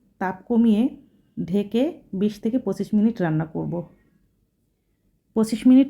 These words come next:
পর ঢাকনা তুলে আমি একটু নেড়ে দিয়ে দিয়ে দিলাম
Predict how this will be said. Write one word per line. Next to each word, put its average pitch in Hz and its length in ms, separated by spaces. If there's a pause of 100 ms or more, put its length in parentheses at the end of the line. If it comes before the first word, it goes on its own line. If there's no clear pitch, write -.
(120)
পর 220 220 (400)
ঢাকনা 202 360
তুলে 220 300
আমি 214 220
একটু 220 240
নেড়ে 202 360
দিয়ে 208 180 (720)
দিয়ে 202 240
দিলাম 208 280